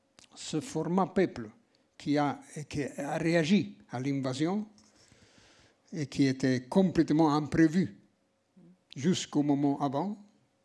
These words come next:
était, euh, invincible.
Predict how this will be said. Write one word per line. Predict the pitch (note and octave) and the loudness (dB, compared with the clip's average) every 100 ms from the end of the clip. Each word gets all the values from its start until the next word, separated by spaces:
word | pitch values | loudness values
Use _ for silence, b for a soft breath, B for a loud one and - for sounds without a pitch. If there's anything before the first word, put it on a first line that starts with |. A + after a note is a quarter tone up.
| _ _ _ - | _ _ _ -12
était, | - E3+ D#3+ - - | -2 -2 -2 -8 -12
euh, | D#3 B2+ C#3 C3 C3+ C3 B2+ B2 A#2+ - _ _ _ _ _ _ _ _ _ _ _ _ _ _ _ _ _ - | -10 -8 -6 -8 -8 -10 -10 -12 -16 -20 _ _ _ _ _ _ _ _ _ _ _ _ _ _ _ _ _ -12
invincible. | C3+ - - A#2+ D3 - | -10 -10 -8 -10 -12 -16